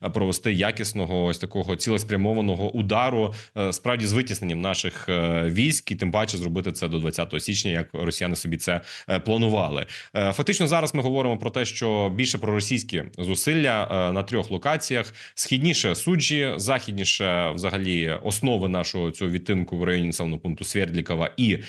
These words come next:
Сумської області, е, населеного пункту Журавка. Е, ну і третя локація — це північний фас ось цього апендексу нашої присутності на Курщині,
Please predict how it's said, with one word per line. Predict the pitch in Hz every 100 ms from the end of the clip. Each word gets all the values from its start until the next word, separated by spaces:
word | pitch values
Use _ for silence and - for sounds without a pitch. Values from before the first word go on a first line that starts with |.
| - -
Сумської | 95 110 107 107 92
області, | 98 90 85 - 90
е, | 87 85 82 90 85
населеного | 87 - 90 82
пункту | 95 87 90
Журавка. | 113 160 185 - 139 135 - -
Е, | 107 98
ну | 147
і |
третя | 139 151 131
локація — | 117 143 131 -
це | 123 110 101 -
північний | 117 117 101 - 95 90 90
фас | - 92 - -
ось | 87 85 -
цього | 87 85 85 80 76 - 50
апендексу | 90 156 175 160 147
нашої | 135 131 120
присутності | 120 117 104 107
на | 101
Курщині, | 104 - 95 90